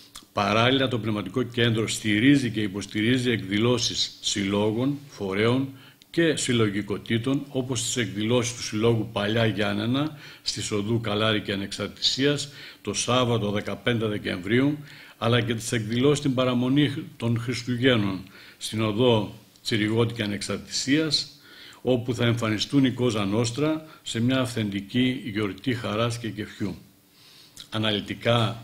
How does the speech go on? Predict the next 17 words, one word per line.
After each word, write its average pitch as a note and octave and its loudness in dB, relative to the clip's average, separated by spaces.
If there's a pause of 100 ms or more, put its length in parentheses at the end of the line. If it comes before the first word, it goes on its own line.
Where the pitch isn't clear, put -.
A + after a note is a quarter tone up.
το A2 -2
πρόγραμμα A2+ 0
αυτό G#2+ -4
θα A2 0
παρουσιαστεί G#2 -2
αύριο A2 2
σε G#2+ -4
ειδική G2+ -4
συνέντευξη G#2+ -4
από - -12
τον F#2+ -8
Δήμαρχο G2+ -4
Ιωαννίνων, F#2+ -6
τον F#2 -10
κύριο G2 -4
Θωμά F#2 -10
Μπέγκα. F2+ -8